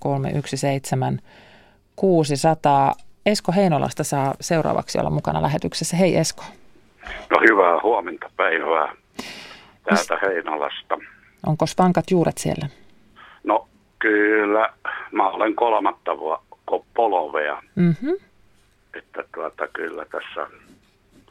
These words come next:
Speaker 2: jotenkin mennään. Jos ei nyt ihan Heinola oteta näin suoraan, niin Hartola on kuitenkin sieltä lähtöisin se vielä niitä juuria perään, että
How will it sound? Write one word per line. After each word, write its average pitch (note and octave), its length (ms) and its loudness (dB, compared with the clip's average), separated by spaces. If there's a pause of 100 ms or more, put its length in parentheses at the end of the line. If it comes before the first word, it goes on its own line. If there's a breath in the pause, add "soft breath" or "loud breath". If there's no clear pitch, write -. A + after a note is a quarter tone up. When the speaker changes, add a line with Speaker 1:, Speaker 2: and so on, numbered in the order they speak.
(200)
Speaker 2:
jotenkin E2+ 540 -6
mennään. C#2+ 580 -4 (880 loud breath)
Jos F2 180 -6
ei F2 120 2
nyt F2 160 -4
ihan F2+ 240 0
Heinola F2 420 2
oteta E2+ 400 0
näin F2 340 -4
suoraan, F2 440 0
niin E2 120 -8
Hartola D#2 480 -4
on D2 160 -8
kuitenkin E2 600 -12
sieltä D#2 340 -8 (680 soft breath)
lähtöisin - 640 -6
se - 140 -10 (1120 loud breath)
vielä D#2 280 0
niitä D2+ 280 -8 (140)
juuria D2+ 500 -8
perään, - 460 -8
että - 300 -14